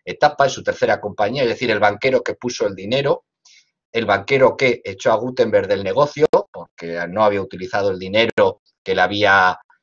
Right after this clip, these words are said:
que le había puesto en la compañía como consideraba, y bueno, claro, la Biblia de, de Gutenberg que llamamos ahora, en el colofón aparece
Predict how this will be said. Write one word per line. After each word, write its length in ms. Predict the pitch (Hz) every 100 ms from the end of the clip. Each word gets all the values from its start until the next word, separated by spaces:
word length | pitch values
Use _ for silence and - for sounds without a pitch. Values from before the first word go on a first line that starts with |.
| _ _
que 100 | 104
le 60 | 101
había 240 | 98 95
puesto 260 | 110 98 104
en 60 |
la 100 | 95
compañía 540 | - 95 95 101 113 92
como 240 | 101 90
consideraba, 800 | - 87 - 87 98 127 131 170 -
y 120 | 104
bueno, 220 | 92 117
claro, 220 | 82 98
la 120 | 98
Biblia 340 | 90 92 95 95
de, 240 | 95 95
de 140 | - 101
Gutenberg 540 | 120 131 110 110 127
que 120 | 113
llamamos 460 | 101 92 92 98 95
ahora, 300 | 92 110 117
en 80 | 113
el 120 | 92
colofón 440 | - 90 - 107
aparece 560 | 107 101 85 131 -